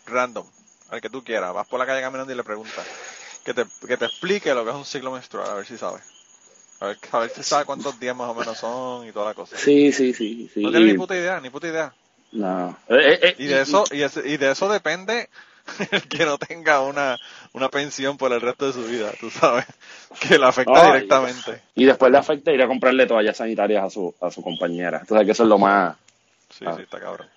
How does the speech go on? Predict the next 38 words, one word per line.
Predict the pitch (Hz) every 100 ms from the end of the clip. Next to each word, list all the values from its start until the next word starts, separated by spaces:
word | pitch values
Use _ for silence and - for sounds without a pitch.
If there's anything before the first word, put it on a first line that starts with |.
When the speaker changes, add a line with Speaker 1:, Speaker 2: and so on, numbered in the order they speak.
| -
Speaker 2:
Sí. | 117 113 - _ _
Speaker 1:
Está | -
cabrón. | 104 98 - _ _ - -
Speaker 2:
Pero | 160
por | 151 165
Speaker 1:
Pero | 160
Speaker 2:
ahí, | 202
Speaker 1:
también, | 170 160 214
Speaker 2:
por | 240
ahí | 196
Speaker 1:
no | 180
sé, | 196
yo | 185
pienso | 180 208
que |
hay | 202
un | 196
montón | 202 208
de |
temas | 196 202
que | 196
nosotros | 190 190
no |
hablamos. | 185 135 175
La | 127
muerte, | 131 135 160
por | 180
ejemplo, | 175 180
es |
otro | 165 160
tema | 165
que |
no, | 170
que | 127
la | 143
gente | 131
no | 139 151
habla. | 143 156